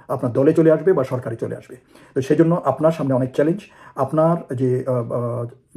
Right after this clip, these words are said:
পা চাটা যারা আপনার আশেপাশে ঘুরে বেড়ায়, তাদেরকে আপনি খুব আপনার মায়ের মতো, আমরা দেখেছি, আপনার মায়ের সাথে আমরা চাকরি করেছি,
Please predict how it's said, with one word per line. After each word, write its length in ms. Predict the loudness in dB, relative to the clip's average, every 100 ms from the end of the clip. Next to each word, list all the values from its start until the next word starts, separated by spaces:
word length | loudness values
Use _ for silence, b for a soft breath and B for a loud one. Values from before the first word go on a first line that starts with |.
| -12 -14 -20 -20 -12 -4
পা 180 | -2 2
চাটা 200 | 2 2
যারা 200 | 2 0
আপনার 360 | 0 -2 -2 -4
আশেপাশে 300 | -4 -6 -4
ঘুরে 180 | 2
বেড়ায়, 240 | 4 2 0 b b -4
তাদেরকে 300 | 0 0 0
আপনি 160 | 0
খুব 160 | -2 -2
আপনার 240 | -2 -2 -2
মায়ের 300 | 2 4 2
মতো, 200 | 0 -6 -8
আমরা 220 | -4 -2
দেখেছি, 320 | 0 0 0
আপনার 200 | -4 -2
মায়ের 140 | -2 -2
সাথে 160 | -2
আমরা 140 | -4 -4
চাকরি 240 | -6 -6
করেছি, 340 | -6 -6 -8